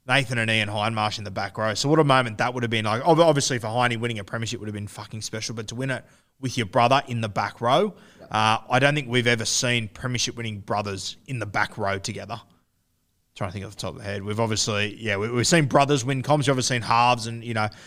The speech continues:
Matty and Andrew, obviously, but I don't think we've ever seen two brothers in the back row win a comp together, which is incredible.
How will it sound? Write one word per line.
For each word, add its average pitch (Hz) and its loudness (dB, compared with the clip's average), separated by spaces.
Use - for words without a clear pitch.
Matty 120 2
and 113 2
Andrew, 113 4
obviously, 120 0
but 110 -4
I 117 2
don't 135 2
think 131 -2
we've 113 0
ever 110 -2
seen 104 -4
two 113 -6
brothers 104 -6
in 104 -8
the 101 -8
back 95 -10
row 101 -4
win 98 -8
a 95 -10
comp 104 -10
together, 101 -8
which 101 -10
is - -12
incredible. 113 -4